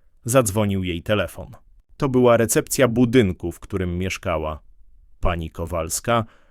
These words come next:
są tu dwie osoby, które panią szukają. Mówią, że są z Francji i Kanady”. Magda spojrzała zdezorientowana na Andrzeja, który przysłuchiwał się rozmowie.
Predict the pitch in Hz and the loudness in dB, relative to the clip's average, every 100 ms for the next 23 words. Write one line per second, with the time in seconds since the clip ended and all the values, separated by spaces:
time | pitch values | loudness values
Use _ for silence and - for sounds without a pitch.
0 | - - 110 101 107 101 95 117 113 - | -14 -6 -4 -2 -2 -2 2 2 2 0
1 | 92 90 110 - 98 - 95 98 90 92 | -2 -2 -4 -4 -6 -4 -4 -4 -6 -8
2 | - 85 82 80 - _ _ _ - 131 | -6 -4 -4 -6 -12 _ _ _ -6 0
3 | 151 156 139 123 - 131 113 - 120 131 | 2 2 2 0 0 -2 -2 -2 0 0
4 | 127 131 123 131 - 117 117 95 73 67 | -2 -4 -4 -6 -2 -2 0 -2 -4 -12
5 | - - _ - _ _ 95 95 90 85 | -18 -20 _ -20 _ _ -4 -4 -4 -6
6 | - 95 95 92 92 92 87 117 110 98 | -6 -6 -4 -2 0 0 2 2 2 0
7 | 92 95 90 92 87 87 82 82 90 85 | -2 -4 -4 -2 -2 -4 -6 -6 -4 -4
8 | 87 - - - - - - 127 113 - | -4 -8 -20 -20 -20 -10 0 0 2 0
9 | 139 131 - 131 98 87 - 98 90 90 | -2 -2 -4 -2 -2 -4 -4 -6 -4 -6
10 | 76 73 64 | -8 -10 -16